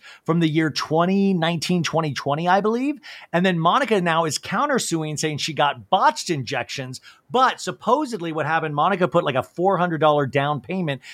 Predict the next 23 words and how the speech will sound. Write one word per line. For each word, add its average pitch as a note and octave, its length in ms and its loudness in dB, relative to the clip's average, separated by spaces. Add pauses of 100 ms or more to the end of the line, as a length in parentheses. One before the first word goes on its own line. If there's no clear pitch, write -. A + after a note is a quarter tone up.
(120)
and D3 120 0
she - 80 -2
was D#3 140 2
supposed G3 220 2
to G#3 60 0
make F3+ 160 2
payments E3 320 -4
of C3+ 100 -8
two A3+ 200 -4
hundred G3 180 -4
dollars D#3 280 2
every C#3+ 180 -2
month, D#3 220 -2 (220)
and C#3 120 -2
she D#3+ 120 2
did C#3 200 0
not D3 260 2
make D3+ 160 0
any D3 120 -2
of C#3 80 -2
those C3+ 180 -2
payments. G#3 380 0
So D#3+ 160 -2